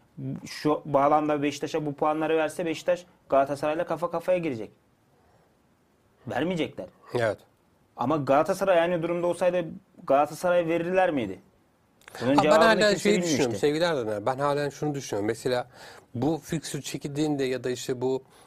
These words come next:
Speaker 2: e, olaylar, e, olacağı belli olmadı. Çünkü belli değildi işte. Deprem olacaktı, takımlar çekilecek tarzında. Bu olaylar zaten belli değildi. Hani buna istinaden belki fikstür tam tersi de olabilirdi.
Speaker 1: Olabilirdi.
Speaker 2: Yani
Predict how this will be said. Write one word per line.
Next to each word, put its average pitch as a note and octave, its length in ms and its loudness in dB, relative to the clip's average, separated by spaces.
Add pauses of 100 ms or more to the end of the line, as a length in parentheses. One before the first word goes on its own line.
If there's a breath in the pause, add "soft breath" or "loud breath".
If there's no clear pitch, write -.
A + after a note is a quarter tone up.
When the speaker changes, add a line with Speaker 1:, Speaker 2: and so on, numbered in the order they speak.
(140 loud breath)
Speaker 2:
e, A2 380 -2 (160)
olaylar, C3+ 480 2 (320)
e, - 20 -4 (640)
olacağı C3 400 0
belli B2+ 200 0
olmadı. A2 540 -2
Çünkü A#2+ 240 -4
belli B2 240 0
değildi A2 240 -4
işte. - 260 -12
Deprem G#2+ 340 -2
olacaktı, G#2+ 460 -6
takımlar G#2+ 420 -6
çekilecek A2 520 -6
tarzında. A#2+ 440 -4
Bu B2+ 40 -2
olaylar B2 340 -2
zaten A#2 400 -4
belli G#2 240 -6
değildi. G#2 320 -6 (600 loud breath)
Hani C#3 300 0
buna D3 160 0
istinaden D#3+ 540 0 (320 loud breath)
belki C#3+ 800 2
fikstür D3+ 420 -6
tam E3+ 240 -2
tersi D#3 380 -2
de E3+ 40 0
olabilirdi. F#2+ 640 -2 (1400 loud breath)
Speaker 1:
Olabilirdi. A2+ 180 2
Speaker 2:
Yani C3+ 340 4